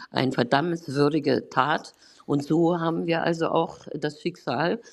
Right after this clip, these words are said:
der Juden betrachtet und auch angenommen und auch verstanden und waren auch auf der Seite der Juden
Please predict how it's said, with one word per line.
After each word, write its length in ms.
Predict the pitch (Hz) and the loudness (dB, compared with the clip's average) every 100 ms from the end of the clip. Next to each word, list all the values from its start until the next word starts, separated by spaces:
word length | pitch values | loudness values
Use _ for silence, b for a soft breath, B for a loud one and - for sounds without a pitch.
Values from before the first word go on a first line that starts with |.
| B B B - | B B B 0
der 140 | 151 | 0
Juden 320 | 147 170 175 | 2 -2 -2
betrachtet 560 | 170 160 151 156 - 160 | -2 -2 -2 -2 -4 -4
und 140 | 156 | -4
auch 120 | - - | -2 -2
angenommen 640 | 220 247 143 127 117 120 | 0 0 2 2 2 2
und 260 | 120 123 - | 0 -2 2
auch 360 | 139 143 110 | 0 0 -8
verstanden 720 | - 123 - 110 143 180 202 | -2 -2 2 0 0 -2 -4
und 340 | 185 165 160 - | -2 0 -2 0
waren 220 | 131 135 | -2 0
auch 180 | 135 135 | -2 -2
auf 160 | 127 | -4
der 140 | - 143 | -4 -2
Seite 400 | 123 113 135 160 | 0 -2 -2 -2
der 140 | 139 | -2
Juden 480 | 131 147 185 233 285 | -2 -2 -2 -6 -8